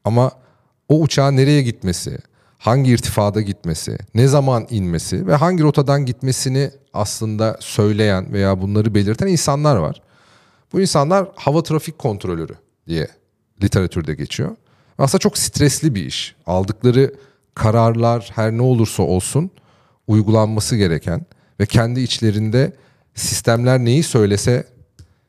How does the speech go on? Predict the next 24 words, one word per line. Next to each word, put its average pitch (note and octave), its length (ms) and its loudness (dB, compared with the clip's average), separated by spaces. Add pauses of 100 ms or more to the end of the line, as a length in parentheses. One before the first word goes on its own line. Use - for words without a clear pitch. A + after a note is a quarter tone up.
(600)
ve G2 100 0
kendi A2 340 0
içlerinde F#2+ 640 0 (380)
sistemler A#2 760 -2
bazen A2+ 460 0 (440)
yanlışı G#2 540 2
da C#3+ 80 4
gösterse F#2 760 -2 (120)
o A2+ 180 2
doğruyu A#2+ 460 4
bulmak A#2+ 320 -2
için - 340 -8 (320)
otokontrolü, G2+ 880 0 (300)
risk - 240 -2
yönetimi G2+ 560 0 (380)
inanılmaz C3 540 2
yüksek C3 260 -8
seviyede F#2 300 -4
olması D#2 300 -6
gereken D2 260 -6
insanlar. - 480 -8 (1040)
Şimdi D3+ 240 2
kule E3 340 4
deyince E3 540 0